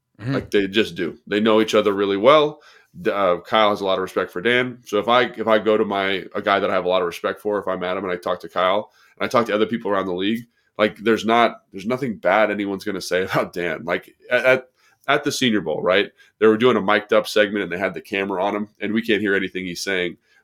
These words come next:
Speaker 2: But during the practice, everybody is coming up to him and dapping him up and saying congratulations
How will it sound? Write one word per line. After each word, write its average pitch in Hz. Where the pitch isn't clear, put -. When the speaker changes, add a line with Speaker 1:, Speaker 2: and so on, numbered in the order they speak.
Speaker 2:
But 110
during 127
the 113
practice, 98
everybody 123
is 107
coming 104
up 101
to 98
him 92
and 85
dapping 87
him 92
up 87
and 82
saying 82
congratulations 78